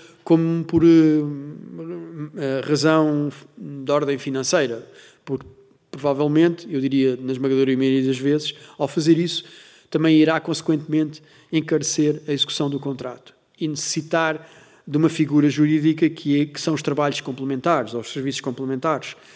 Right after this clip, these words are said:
E isso deverá ser aprovado, deverá ter uma, uma pad autónoma, enfim, um conjunto de matérias que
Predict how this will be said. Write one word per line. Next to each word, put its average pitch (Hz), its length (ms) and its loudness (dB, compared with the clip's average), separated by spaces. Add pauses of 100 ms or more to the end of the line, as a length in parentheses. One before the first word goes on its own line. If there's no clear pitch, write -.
(400)
E 151 100 -2
isso 151 160 -2
deverá 151 240 -2
ser 151 180 -2
aprovado, 151 540 0
deverá 135 200 -2
ter 135 160 -6
uma, 135 160 -4 (100)
uma 139 180 -6
pad 139 280 -2
autónoma, 151 640 0 (280)
enfim, 139 400 -6 (300)
um 151 100 -6
conjunto 156 540 0
de 151 440 4 (460)
matérias 156 720 2
que 165 380 0